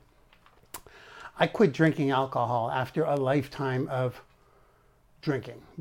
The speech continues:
badly. And this is just a side note, but I want to, I want to remind you guys that quitting drinking is not difficult.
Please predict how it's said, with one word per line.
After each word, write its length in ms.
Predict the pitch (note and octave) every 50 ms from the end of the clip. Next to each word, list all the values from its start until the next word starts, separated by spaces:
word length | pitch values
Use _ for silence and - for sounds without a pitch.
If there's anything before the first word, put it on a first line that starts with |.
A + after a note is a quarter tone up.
| D3 B2+ B2+ - _ _ _
badly. 480 | - C3 A#2+ A#2 A2 A2 A2+ A#2 A2+ - -
And 200 | G3 D#3 D#3 F3
this 200 | F#3+ - - G#3
is 120 | D#3+ C3
just 240 | B2+ D#3 D3 - -
a 60 | D3
side 440 | - - - - C3+ B2 C3 C3+ B2
note, 260 | B2 A#2+ A#2 A#2 A#2+ - - - - - - - - - - -
but 120 | D#3+ D#3
I 120 | D#3 D#3+ D#3
want 280 | D#3 E3 F3 F3 E3+ -
to, 200 | - F3+ F3 D3+
I 80 | C#3+
want 220 | D3 D#3 E3+ F3 -
to 100 | - E3
remind 480 | D#3+ D#3 D3+ D3+ D3 D3+ D#3+ D#3 C3+
you 120 | E3 E3 D3+
guys 380 | C#3 D3+ D3 D#3 D#3 C#3+ C#3 -
that 260 | - C#3+ C#3 C#3 C#3 - - _ - - _ _ _ - - _ - - _ _ - - - _ _ _
quitting 400 | - - G3+ G3+ A3 A#3 G#3+ F#3+
drinking 580 | C3+ B2+ B2+ C3+ D#3 E3 - - B2 A2 B2 B2+ - - _ _ _ _ _ _ _ _ - _ _ _ - _ _ _ _ _ -
is 160 | C3+ A#2+ C3+
not 160 | D3 C#3+ C3 C3 - - _
difficult. 480 | - C#3 B2 - A2+ - - - -